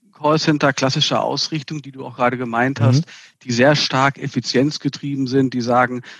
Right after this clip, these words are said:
Speaker 1: richtige Antwort ist okay, aber Hauptsache gut erreichbar und schnell, schnell, schnell beantworten.
Speaker 2: Mhm.
Speaker 1: Die sterben aber aus. Das beste Beispiel ist, glaube ich, immer noch die Telefonauskunft, die fünfundvierzig Sekunden dauern sollte für einen Anruf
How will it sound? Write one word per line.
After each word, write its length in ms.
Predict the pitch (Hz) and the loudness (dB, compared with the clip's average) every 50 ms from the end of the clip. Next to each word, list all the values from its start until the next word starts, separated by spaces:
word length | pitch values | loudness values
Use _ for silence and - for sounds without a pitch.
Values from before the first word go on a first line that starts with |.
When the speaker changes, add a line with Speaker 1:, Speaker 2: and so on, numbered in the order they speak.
| _ _ _ _ _ _ 135 | _ _ _ _ _ _ 0
Speaker 1:
richtige 340 | 156 151 - - 175 156 143 | 0 0 2 2 2 4 4
Antwort 240 | 127 143 143 147 143 | 4 4 2 -2 -4
ist 160 | 143 - - | -4 -4 -6
okay, 380 | 123 117 - 143 151 165 160 | -6 -4 2 4 4 6 6
aber 160 | 139 123 127 123 | 4 2 2 0
Hauptsache 480 | 135 - - 135 123 117 135 127 - | 0 -2 -2 -2 -2 -2 -2 -4 -4
gut 200 | 147 143 175 190 | -6 -12 -8 -2
erreichbar 520 | 202 175 156 139 139 147 139 - - 147 123 | 2 2 4 4 4 4 2 2 0 0 0
und 160 | 113 110 - | 0 -4 -4
schnell, 280 | - 123 120 123 123 | 0 2 4 4 4
schnell, 360 | 123 - - 123 120 117 113 110 | 2 2 0 2 2 2 2 0
schnell 280 | - 117 113 113 113 | 0 -2 2 2 2
beantworten. 920 | 104 110 98 92 98 104 104 - - 98 95 95 - _ _ - - _ _ _ _ _ - - | 2 2 0 0 0 -2 -6 -10 -12 -14 -12 -12 -12 _ _ -20 -20 _ _ _ _ _ -14 -6
Speaker 2:
Mhm. 140 | 127 110 98 | -4 -2 0
Speaker 1:
Die 100 | 131 175 | 2 2
sterben 380 | - - 143 139 139 139 123 | 4 6 6 6 6 4 4
aber 240 | 120 113 113 101 90 | 4 4 4 4 4
aus. 260 | 95 101 104 101 - | 4 4 2 0 -2
Das 160 | - 104 - | -6 -14 -16
beste 320 | - - 120 117 117 - 117 | -8 -2 0 0 2 2 2
Beispiel 360 | 107 117 117 117 - - 123 | 4 4 4 4 2 -2 -4
ist, 100 | 113 - | -4 -2
glaube 180 | - 120 113 113 | 0 -2 -2 -2
ich, 80 | - | -4
immer 200 | 123 120 113 113 | -12 -12 -10 -8
noch 160 | 113 117 110 | -8 -8 -4
die 100 | - 123 | -2 -2
Telefonauskunft, 1200 | 113 - 117 110 110 - - 120 123 120 110 98 104 104 - - - 117 110 113 113 - - - - - - - _ _ _ _ - | 0 2 2 0 0 -2 -2 -2 0 0 0 -2 -4 -4 -6 -4 -4 -2 -2 -2 -4 -4 -12 -20 -20 -20 -20 -20 _ _ _ _ -4
die 60 | - | -4
fünfundvierzig 560 | 127 - - 123 127 120 - 135 123 - 123 110 | -4 0 4 4 4 6 6 4 4 4 2 2
Sekunden 540 | - 117 - - 131 127 131 120 117 120 | 0 0 0 2 2 2 2 2 0 2
dauern 340 | 113 110 107 113 113 113 113 | 2 4 4 4 4 4 4
sollte 300 | 107 113 113 113 110 - | 4 4 4 4 2 -2
für 180 | - - 101 95 | -8 -4 -2 0
einen 200 | 98 101 101 101 | 0 0 0 0
Anruf 500 | 104 113 117 113 110 110 107 - - | 0 0 0 0 -2 -6 -8 -10 -18